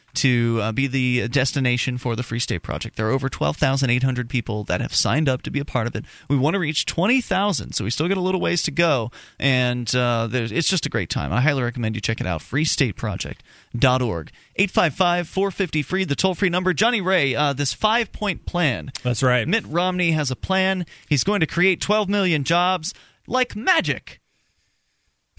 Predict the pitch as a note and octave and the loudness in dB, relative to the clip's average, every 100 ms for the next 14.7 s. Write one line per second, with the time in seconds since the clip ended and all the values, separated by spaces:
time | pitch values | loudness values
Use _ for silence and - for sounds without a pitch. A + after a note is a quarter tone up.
0 | - D3+ D#3+ F3+ - - D#3+ B3+ - G3+ | -2 2 2 0 -6 -4 0 0 0 0
1 | A3 E3 G#3+ D#3 A#2+ - C3 E3 F#3 C3+ | 0 0 0 0 0 0 2 4 2 2
2 | A#2 C#3 C3+ C3 B2 A#2 C3+ C3 A#2 B2+ | -2 -2 -2 0 -2 2 2 2 0 0
3 | A#2 B2+ A#2+ C#3 C3 C3+ B2 A2 - B2+ | 2 0 0 0 2 2 0 -2 -2 0
4 | G#2+ C3 A2+ A#2 G#2 D2+ - A#1 - - | 0 0 -2 -2 -4 -4 -6 -8 -10 -20
5 | _ - - - C3 B2+ C#3 B2+ G#2 - | _ -12 -12 0 2 4 2 0 -6 -6
6 | G2+ G2 G#2 G#2 G#2+ A2 B2+ B2 G#3 G#3 | -6 -6 -4 -4 -2 -2 -2 0 0 0
7 | A3 - A3+ E3+ C#3 C3 A2+ A2 C3+ D#3+ | -2 -2 -2 0 0 0 0 2 4 4
8 | C3 B2 - _ _ _ _ _ _ _ | 0 -4 -12 _ _ _ _ _ _ _
9 | _ _ _ _ _ _ _ _ - F#3 | _ _ _ _ _ _ _ _ 0 2
10 | F#3+ F3 D#3+ F#3+ D#3+ E3 C#3+ B2 C3+ C3 | 2 2 0 2 2 0 0 -2 -2 -4
11 | - D3 C#3 C3 - B2+ A2+ - G3+ F#3+ | -2 0 2 0 0 0 0 0 2 2
12 | E3+ E3+ F#3+ G#3 G#3+ A3+ - D#3 G#2 F#2 | 2 2 2 0 0 -2 0 2 0 0
13 | A#2 A2 G2+ - A#2 A#2 A#2 A2+ F#2+ - | 0 0 0 2 2 2 0 0 -2 -2
14 | - G#2+ A2 A#2+ G2+ F#2 | 0 0 0 0 0 -2